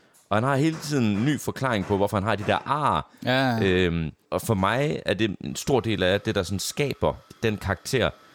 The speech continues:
Speaker 1: Så når du så går i gang med at forklare hele opvæksten og hans psykiske problemer, jeg synes, du fjerner så meget magi.
Speaker 2: Ja, det der med at afmystificere noget,
Speaker 1: Ja,
Speaker 2: det, det kan
Speaker 1: fuldstændig.
Speaker 2: både være, øh, en gave, men det kan også, ja, være ødelæggende.
Speaker 1: Jeg synes oftest, det er ødelæggende.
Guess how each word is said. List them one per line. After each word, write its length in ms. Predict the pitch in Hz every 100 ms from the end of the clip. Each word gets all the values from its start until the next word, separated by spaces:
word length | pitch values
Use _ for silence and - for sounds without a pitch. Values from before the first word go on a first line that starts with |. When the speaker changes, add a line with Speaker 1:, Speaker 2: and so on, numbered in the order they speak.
| -
Speaker 1:
Så 160 | - 98 -
når 120 | 107
du 100 | 101
så 140 | 107 139
går 120 | 135
i 40 |
gang 240 | 117 135 110
med 260 | 107 113 -
at 60 | 95
forklare 320 | 98 123 101
hele 240 | 127 135
opvæksten 600 | 110 127 98 - 95 82
og 120 | 71 85
hans 140 | 87
psykiske 380 | - 123 107 87
problemer, 480 | 95 95 117 90 71 -
jeg 100 | 104
synes, 140 | 101 131
du 80 | 135
fjerner 300 | 123 131 127
så 180 | 156
meget 220 | 143 101 104
magi. 360 | 87 98 - _ 110
Speaker 2:
Ja, 240 | 131 151
det 160 | 123 120
der 120 | 110
med 140 | 110
at 80 | 107 110 123 135 127 -
afmystificere 720 | - 110 113 - 113 107 101 104
noget, 260 | 101 110
Speaker 1:
Ja, 60 | 120
Speaker 2:
det, 60 |
det 80 | 151
kan 80 | 151
Speaker 1:
fuldstændig. 480 | 139 127 - 117 104
Speaker 2:
både 280 | 131 139 123
være, 600 | 110 107 104 101 101 101
øh, 60 | 107 104 -
en 100 | 104
gave, 280 | 113 123 139
men 120 | 110
det 80 | 110
kan 100 | 143
også, 340 | 139 - - -
ja, 180 | 110 110 117
være 140 | 113
ødelæggende. 460 | 113 131 127 - 117 -
Speaker 1:
Jeg 80 | 95
synes 220 | 123 - -
oftest, 440 | 175 - 78 -
det 60 | 82
er 40 |
ødelæggende. 420 | 78 78 - 76